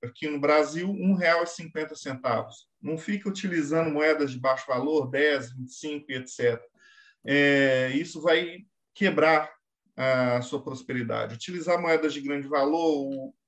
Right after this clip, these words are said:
o, o de um real vai significar o ouro, ou cinquenta centavos a prata.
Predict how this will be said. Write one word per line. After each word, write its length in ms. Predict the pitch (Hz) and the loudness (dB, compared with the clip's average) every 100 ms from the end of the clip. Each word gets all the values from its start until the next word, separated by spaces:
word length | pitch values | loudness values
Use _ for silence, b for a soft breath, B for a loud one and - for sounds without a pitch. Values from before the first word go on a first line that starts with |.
| - | -4
o, 260 | 143 139 | 0 0
o 60 | 131 | -2
de 120 | 127 147 | -4 -4
um 60 | |
real 340 | 143 139 123 120 | 0 2 4 2
vai 120 | 127 | -2
significar 580 | - 135 135 - - 135 | -6 -14 -16 -12 0 2
o 120 | 160 | 4
ouro, 360 | 180 185 165 | 2 2 0
ou 40 | 160 | -2
cinquenta 400 | 156 147 143 139 | -6 -10 -10 -10
centavos 420 | - 127 123 127 | -12 -6 -4 -2
a 80 | 151 | -4
prata. 480 | - 160 156 - | 2 2 2 -2